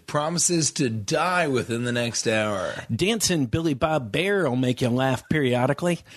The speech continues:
Speaker 2: and he's gonna bring it up hot and slice it up for you.
Speaker 1: Astor Place resident McMallister Clickclallister has admitted he has a completely fake name. <laughs>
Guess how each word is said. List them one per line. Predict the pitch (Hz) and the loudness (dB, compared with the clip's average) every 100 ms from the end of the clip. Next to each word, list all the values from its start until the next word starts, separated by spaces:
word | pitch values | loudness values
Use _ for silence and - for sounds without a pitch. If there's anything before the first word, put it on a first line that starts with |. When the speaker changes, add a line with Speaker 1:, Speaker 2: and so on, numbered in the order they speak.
| - - | -20 -8
Speaker 2:
and | 113 | -2
he's | 113 131 | 0 0
gonna | - 123 | 0 0
bring | 98 123 139 | 0 0 2
it | 135 | 2
up | 131 - | 0 -2
hot | - 139 165 - | -2 0 -2 -4
and | 101 | -4
slice | - - 139 - | -2 0 2 2
it | 139 | 2
up | 110 - | 0 -2
for | - 95 | -2 0
you. | 92 - - - - | -2 -6 -12 -18 -4
Speaker 1:
Astor | 170 196 175 - 160 117 | 0 0 0 0 0 0
Place | 110 143 143 135 - | -2 0 2 2 0
resident | 104 104 110 170 175 160 120 113 123 147 - - | 0 -2 0 0 0 -2 -2 0 0 0 -4 -2
McMallister | 123 127 123 - 131 131 151 180 185 175 - 180 175 165 | 0 2 0 0 0 2 2 0 0 0 -2 0 0 0
Clickclallister | - 196 175 - 190 160 135 104 110 107 - 123 113 110 - - - - | -2 -4 -4 -4 0 0 2 2 0 0 -2 0 0 -2 -6 -14 -20 -6
has | 131 131 120 113 | -2 0 0 0
admitted | 113 113 131 147 143 | 0 -2 -2 0 0
he | 131 127 | 0 0
has | 120 113 | 0 0
a | 110 | -2
completely | 98 123 107 120 160 147 120 | -4 -4 -4 -2 -2 0 -2
fake | 107 - 113 113 | -4 -2 -2 -2
name. | 120 117 98 85 78 - - - - - | 0 0 0 -2 -10 -16 -20 -18 -18 -14
<laughs> | - | -10